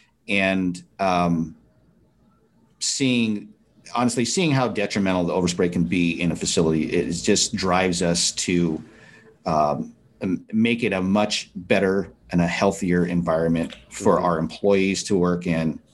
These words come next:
Speaker 1: and ourselves and for our long-term health. And that's really, really what is, drives me and motivates me to, to, to, to make this the, the very, very best, um, and effective product in the industry for, for that aspect of the business.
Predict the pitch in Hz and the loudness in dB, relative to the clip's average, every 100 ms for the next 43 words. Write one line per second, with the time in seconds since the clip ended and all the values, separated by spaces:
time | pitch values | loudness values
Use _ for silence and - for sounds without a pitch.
0 | - 87 82 76 - - 67 131 - 92 | -4 0 2 0 0 0 2 0 -2 -2
1 | - 85 76 78 73 71 - 71 78 71 | 0 2 2 0 -2 -2 -4 -4 0 0
2 | 69 - 87 90 87 - 85 76 76 - | -2 -4 0 0 0 0 0 0 -4 -8
3 | - 95 95 98 92 87 80 76 - - | -14 -4 0 2 2 0 -2 -4 -10 -18
4 | _ _ - 87 87 92 85 80 82 82 | _ _ -2 0 0 0 -2 0 0 0
5 | 85 85 - 87 76 67 - - - - | 0 -2 0 0 0 -4 -12 -20 -20 -18
6 | - 87 78 73 - 98 90 - 107 104 | -2 0 2 -2 -2 0 0 -2 0 0
7 | 104 98 98 - 85 82 - 95 95 107 | 0 -2 -2 0 -2 -4 -4 -4 -2 0
8 | 110 107 87 95 92 87 90 85 - - | 2 0 0 0 0 0 0 0 -2 -8
9 | - - - - - 78 71 71 73 - | -18 -20 -20 -18 -8 -4 -2 -4 -6 -4
10 | 87 - 101 - 85 - - 85 82 73 | -2 2 0 0 -6 -6 -2 0 0 -2
11 | - - - - - 90 87 85 85 76 | -10 -18 -20 -20 -8 -2 0 0 0 0
12 | - 69 - 78 65 65 _ _ _ - | -2 -4 -4 -2 -2 -6 _ _ _ -4
13 | 95 82 80 78 69 - - - - - | -2 0 0 0 0 -4 -6 -6 -8 -6
14 | - - - | -10 -12 -18